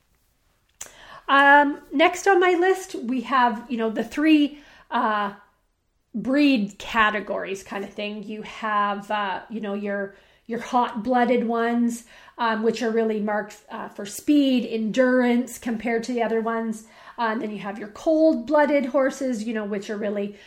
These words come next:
known for their superior strength and their suit-, suitability for doing hard labor. And then you have the warm bloods,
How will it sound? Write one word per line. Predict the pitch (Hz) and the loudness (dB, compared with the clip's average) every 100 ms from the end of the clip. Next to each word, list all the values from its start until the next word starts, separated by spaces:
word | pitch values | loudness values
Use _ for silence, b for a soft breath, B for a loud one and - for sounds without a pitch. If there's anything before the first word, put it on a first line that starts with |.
| B B | B B
known | 233 226 220 220 | -2 0 0 -2
for | 208 220 202 | -6 -6 -6
their | 196 196 | -6 -8
superior | - 220 220 180 - | -10 -10 -10 -12 -12
strength | - - 339 320 302 294 - - _ _ _ _ _ _ _ - - _ | -14 -4 0 2 0 -4 -12 -20 _ _ _ _ _ _ _ -20 -20 _
and | 302 277 254 | -2 2 2
their | 302 240 233 233 | 4 4 4 2
suit-, | - 277 254 240 - | 0 0 2 0 -4
suitability | - 302 262 190 240 226 226 247 262 254 B B B | -2 0 2 2 2 2 2 0 -2 -4 B B B
for | - 240 | -2 0
doing | 240 240 226 | 2 0 0
hard | 220 254 226 233 | -2 -2 -2 -2
labor. | 220 214 226 285 285 _ _ _ _ _ _ _ _ - - | -6 -6 -4 -6 -6 _ _ _ _ _ _ _ _ -20 -6
And | 294 | 0
then | 330 392 | 2 4
you | 440 | 4
have | 381 262 | 6 6
the | 247 | 4
warm | 247 247 254 285 262 | 4 4 4 4 0
bloods, | 233 202 214 202 | -2 -4 -6 -10